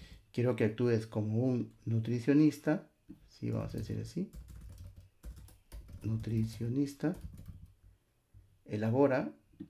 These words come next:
eh, cinco tipos de desayunos saludables".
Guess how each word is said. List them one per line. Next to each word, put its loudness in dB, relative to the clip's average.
eh, -4
cinco 2
tipos -2
de -4
desayunos 0
saludables". -6